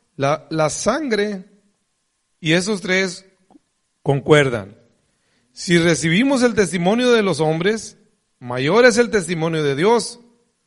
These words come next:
porque este es el testimonio con que Dios ha testificado acerca de su Hijo. El que cree en el Hijo de Dios tiene el testimonio en sí mismo.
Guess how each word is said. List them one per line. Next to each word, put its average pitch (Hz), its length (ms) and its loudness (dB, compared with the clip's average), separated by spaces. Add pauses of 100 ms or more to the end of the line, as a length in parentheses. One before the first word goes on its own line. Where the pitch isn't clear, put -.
(880)
porque 156 460 0
este 208 600 2
es 214 240 -6
el 170 160 -6
testimonio 165 640 -4
con 156 240 -6
que 151 80 -4
Dios 170 440 -4
ha 170 380 -4
testificado 165 920 -4 (200)
acerca 139 500 -4
de 131 140 -6
su 117 180 -8
Hijo. 127 360 -6 (1200)
El 160 220 4
que 165 180 4
cree 233 600 2
en 170 160 -2
el 160 120 0
Hijo 208 220 0
de 240 100 8
Dios 196 540 0 (540)
tiene 185 320 2
el 226 140 0
testimonio 190 800 -2
en 147 200 -4
sí 165 160 -4
mismo. 214 680 -4